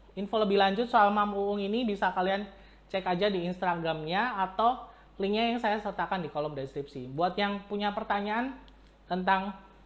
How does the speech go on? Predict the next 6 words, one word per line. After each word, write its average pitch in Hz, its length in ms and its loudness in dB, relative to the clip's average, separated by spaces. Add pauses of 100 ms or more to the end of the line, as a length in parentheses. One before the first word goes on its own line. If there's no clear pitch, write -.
(140)
eh, 170 380 2
menyusui 196 560 -2
atau 190 260 0
tentang 180 320 -2
produk 165 320 -2
ini, 233 480 -2